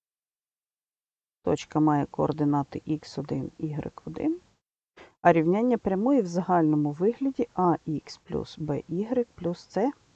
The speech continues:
дорівнює нулю. Для цього запису відстань від точки до прямої позначається як Д і дорівнює такому виразу.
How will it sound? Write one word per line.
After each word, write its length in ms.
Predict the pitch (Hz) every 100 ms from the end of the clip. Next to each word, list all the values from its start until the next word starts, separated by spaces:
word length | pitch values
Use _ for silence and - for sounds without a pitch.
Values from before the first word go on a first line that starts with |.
| _
дорівнює 440 | - 160 180 180 151
нулю. 240 | 147 - _ _ _ _ _ - - - _
Для 380 | - 151 208 208 - -
цього 500 | - 185 147 139 143
запису 720 | 147 139 - 269 - 330 339 _ -
відстань 600 | 160 175 180 - - 135
від 180 | - 160
точки 420 | - - - -
до 140 | 151 160
прямої 420 | 156 175 262 330
позначається 840 | - 175 185 185 - 151 139 - 139
як 200 | 147 151
Д 380 | 147 127 101 254 _ _ _ _ _ _ _
і 200 | 285 370 -
дорівнює 680 | 175 180 196 254 262 269 269 _ -
такому 540 | 90 - 185 202 220 _ _ _ _ _ _ _ _ _
виразу. 560 | 160 160 - - -